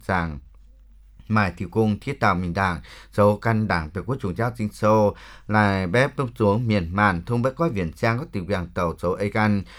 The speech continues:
húng mình phía xuân phút xuống miền màn, phản háng hàng thôn tẩy một tòa phím, dấu nhớ xía. Kêu dứt tiểu còn xuân thùng xuống, đảng viên diêm nhớ văn chấn quyền, diêm nhớ đảng bộ,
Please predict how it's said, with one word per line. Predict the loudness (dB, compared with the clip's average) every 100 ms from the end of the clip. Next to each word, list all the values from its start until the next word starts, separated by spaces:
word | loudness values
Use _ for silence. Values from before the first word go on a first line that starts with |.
| -6
húng | 2 2 4
mình | 0 0
phía | -6 -6
xuân | -4 -4 -4
phút | -4
xuống | -2 0
miền | 0 0
màn, | -2 -4
phản | -6 -6
háng | -4 -4
hàng | -4 -6
thôn | -4 -4
tẩy | -2 -6
một | -4
tòa | -6
phím, | -6 -8 -8 -8
dấu | -6 -4
nhớ | -6
xía. | -6 -2 -2 -4 -18 -20 -20 -20 -20 -20 -20 -6
Kêu | -4
dứt | -2 -2
tiểu | -4 -4
còn | -4 -4
xuân | -6 -4
thùng | -4 -4 -8
xuống, | -2 0 0 -4 -10 -16 -2
đảng | 0 0 -2
viên | 2 2 2
diêm | 0 0
nhớ | 2 2
văn | 0 -4
chấn | -4 -4
quyền, | 0 0 0 -8 -18 -20 -12
diêm | -2 0 0 0
nhớ | 0 0
đảng | -2 -4 -4
bộ, | -6 -6